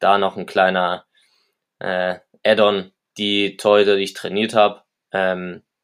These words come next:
unter anderem haben die Oberkörper sehr, sehr regelmäßig trainiert, weil's ihr Spiel so gut wie nicht beeinflusst hat. Also das konnte regelmäßig gemacht werden. Ähm, deswegen, da kann man schon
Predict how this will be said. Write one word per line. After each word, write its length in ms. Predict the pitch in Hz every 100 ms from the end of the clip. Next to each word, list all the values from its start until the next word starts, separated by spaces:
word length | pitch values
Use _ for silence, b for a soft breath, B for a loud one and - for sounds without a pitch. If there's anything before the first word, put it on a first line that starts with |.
| _ _ _ _ _ _ _ _ _ _ -
unter 280 | 98 90
anderem 480 | 92 101 101 98 98
haben 200 | 95 95
die 360 | 90 87 82 - _
Oberkörper 640 | - 113 107 - 101 101 87
sehr, 340 | 71 107 101
sehr 320 | 87 101 95
regelmäßig 540 | 87 113 110 104 98 -
trainiert, 400 | - 98 98 -
weil's 280 | 92 95 -
ihr 120 | 98
Spiel 720 | - - 110 113 113 110 - _ _ _ _ _ _
so 240 | - 101
gut 400 | - 120 120 113
wie 60 | 107
nicht 240 | 98 98
beeinflusst 440 | - 87 95 95 -
hat. 160 | -
Also 200 | - 90
das 180 | 110 -
konnte 340 | - 95 92
regelmäßig 520 | 98 92 90 90 - -
gemacht 340 | 87 - -
werden. 340 | 95 92 92 B B B B B B
Ähm, 420 | - 92 87 87 - _ -
deswegen, 340 | 92 - 95 87
da 140 | 90
kann 200 | - 95
man 100 | 90
schon 400 | - 92 87 -